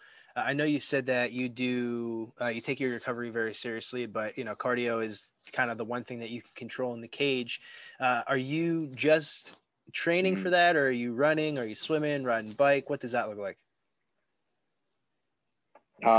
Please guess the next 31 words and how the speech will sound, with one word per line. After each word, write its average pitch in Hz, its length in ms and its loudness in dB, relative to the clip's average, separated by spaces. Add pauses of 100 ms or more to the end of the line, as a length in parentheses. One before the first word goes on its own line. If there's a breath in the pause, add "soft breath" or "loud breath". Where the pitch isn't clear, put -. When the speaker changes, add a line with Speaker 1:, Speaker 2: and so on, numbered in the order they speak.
(260)
Speaker 2:
I 117 160 6
do 135 600 6
like 135 240 6
to 139 80 4
ride 135 240 8
the 123 60 0
bike 127 260 2
every 117 200 0
once 131 320 -4
in 143 60 0
a 139 40 2
while. 143 240 6
I'm 110 140 -4
trying 139 280 -4
to 127 40 0
get 120 140 0
away 123 300 0
from 139 280 2
it 127 140 -2
and 107 160 -16
do 123 200 4
more 123 320 6
of 113 100 2
the 110 100 -2
running 120 340 2
and 113 100 -4
the 110 60 -8
swimming, 135 500 6
'cause 104 200 2
those 113 300 4
are 104 200 -2